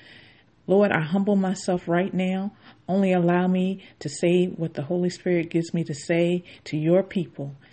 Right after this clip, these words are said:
In Jesus' name I pray. Amen. So let's read Numbers, uh, chapter thirteen, verse thirty. And Caleb stilled the pe-, stilled the people before Moses and said, "Let us go up at once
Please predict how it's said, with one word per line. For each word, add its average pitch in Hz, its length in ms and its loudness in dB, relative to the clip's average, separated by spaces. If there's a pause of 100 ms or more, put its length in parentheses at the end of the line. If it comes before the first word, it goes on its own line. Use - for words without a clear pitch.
(140)
In 151 200 -2
Jesus' 185 420 0
name 175 320 0
I 165 120 -4
pray. - 580 -8 (120)
Amen. 160 540 -4 (880)
So - 180 2
let's 190 360 4
read 190 300 0
Numbers, 196 580 0 (640)
uh, 170 260 -10
chapter 165 360 -2
thirteen, 180 720 0
verse 165 400 -4
thirty. 160 500 -6 (880)
And 170 160 2
Caleb 226 400 4
stilled 214 460 2
the 226 80 2
pe-, - 300 -10
stilled 226 400 4
the 190 80 0
people 180 400 -4
before 185 420 -2
Moses 165 640 -2
and 160 120 -4
said, 156 360 2
"Let 180 200 0
us 190 200 -2
go 175 240 2
up 170 240 -2
at 165 160 -6
once 160 500 -8